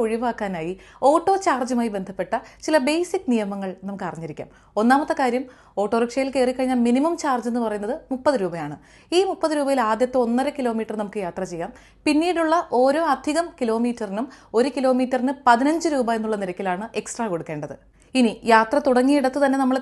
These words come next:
തിരിച്ചു കൊണ്ടുവന്നാക്കുന്ന ഒരു ജേർണി ആണെന്നുണ്ടെങ്കിൽ മീറ്റർ ചാർജ് മാത്രം കൊടുത്താൽ മതി. ഇനി അതല്ല,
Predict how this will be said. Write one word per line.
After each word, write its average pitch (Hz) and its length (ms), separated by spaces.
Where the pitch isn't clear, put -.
തിരിച്ചു 247 260
കൊണ്ടുവന്നാക്കുന്ന 262 800
ഒരു 269 160
ജേർണി 240 320
ആണെന്നുണ്ടെങ്കിൽ 208 420
മീറ്റർ 349 320
ചാർജ് 220 300
മാത്രം 185 260
കൊടുത്താൽ 156 280
മതി. 151 120
ഇനി 240 180
അതല്ല, 262 220